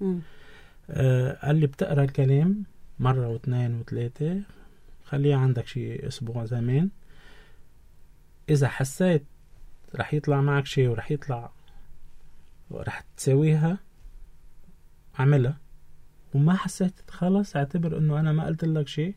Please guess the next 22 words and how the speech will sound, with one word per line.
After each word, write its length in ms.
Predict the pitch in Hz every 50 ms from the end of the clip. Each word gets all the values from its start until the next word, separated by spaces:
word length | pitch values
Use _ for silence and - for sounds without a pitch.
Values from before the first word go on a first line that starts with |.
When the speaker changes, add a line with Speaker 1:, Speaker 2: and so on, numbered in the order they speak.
| -
Speaker 1:
آه. 180 | 226 202 339 285 - - - - - -
Speaker 2:
وانسيها". 540 | 143 175 202 208 - - 160 135 110 120 - - - - - -
Speaker 1:
نعم. 300 | 185 202 196 170 151 147 - - - - - -
Speaker 2:
مرة 380 | 160 185 233 269 262 233 - -
أسبوعين 520 | 202 190 - 185 196 190 185 196 220 240 240
وبعت 340 | 220 180 175 185 185 - -
له 140 | 233 233
الغنية. 480 | 220 185 185 202 196 214 214 180 139 131 - - - - - - - - _ - - -
Speaker 1:
مم. 220 | 208 202 185 165 - - - - - - - -
Speaker 2:
آه، 280 | - 143 143 - - -
ليش؟ 560 | 139 139 147 185 214 196 - - - - - - - -
رح 100 | - 110
أقول 140 | 117 147 180
لك 160 | 185 - -
ليش. 300 | 190 185 160 135 - - - - - - - - - - - - - -
آه، 200 | - 127 131 131
هون 180 | 123 147 170 165
بدي 240 | 151 139 131 135 135
قبل، 460 | 135 147 151 151 147 139 127 - - -
يعني، 180 | 120 123 120
بدي 540 | 113 120 117 120 127 127 127 127 120 95 95
أذكر، 320 | 147 - - - 147 135